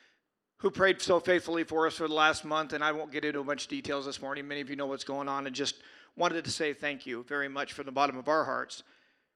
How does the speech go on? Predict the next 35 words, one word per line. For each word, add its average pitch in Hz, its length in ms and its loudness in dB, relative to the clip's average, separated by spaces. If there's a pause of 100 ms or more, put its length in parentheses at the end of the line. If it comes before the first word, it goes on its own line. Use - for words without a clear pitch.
(420)
But 185 140 4
Pastor 226 320 6
Dan 185 260 2
called 160 240 0
me 175 60 -6
and 160 100 0
asked 156 180 2
if - 120 -6
I 151 80 0
would 147 140 -4
preach 156 280 -6
this - 180 -10
morning, 160 300 -4
and 151 80 -2
I 151 80 2
said 151 300 -4
yes. 147 320 0
And 151 180 -6 (280)
here's 240 220 6
what 214 120 2
I 196 80 6
wanna 175 280 0 (200)
talk 165 260 2
about 147 240 2
today. 151 240 0
I 160 120 8
believe 185 320 2
every, 196 260 4 (100)
everybody 190 640 4
in 175 80 -2
this 170 220 -4
room 139 400 -6 (600)
and 175 200 4
watching 180 400 6
online 151 640 -2